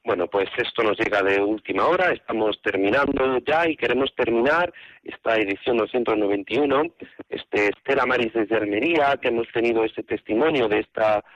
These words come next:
de esta pescadería, de esta pequeña pescadería, que también, pues, ayuda y que, que también vive del mar. Queremos terminar y ter-, lo terminamos como mejor lo hacemos, que es con, con la oración, y lo hacemos todos juntos diciendo:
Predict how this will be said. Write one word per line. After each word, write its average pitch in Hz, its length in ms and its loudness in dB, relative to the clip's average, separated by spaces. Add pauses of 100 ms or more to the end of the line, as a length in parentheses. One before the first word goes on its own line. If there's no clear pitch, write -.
(140)
de 113 180 0
esta 107 220 -2
pescadería, 120 760 0
de 120 120 0
esta - 180 -10
pequeña 120 340 0
pescadería, 110 720 0 (300)
que 139 100 -2
también, 139 400 2
pues, 110 200 -2 (180)
ayuda 110 480 0
y 104 60 0
que, 104 340 0
que 107 160 -4
también 107 380 0
vive 104 380 0
del 95 220 -2
mar. 147 280 0 (400)
Queremos 123 340 0
terminar 110 500 0
y 123 120 -2
ter-, 104 220 -4
lo 110 160 -2
terminamos 113 600 0 (320)
como 107 220 2
mejor 104 280 0
lo 104 120 0
hacemos, 87 500 -2
que 107 60 -2
es 98 180 0
con, 98 420 0
con 104 220 -2
la 101 80 2
oración, 117 460 0 (420)
y - 80 -18
lo 101 80 0
hacemos 135 520 0
todos 110 260 0
juntos 151 440 -2
diciendo: 90 540 -2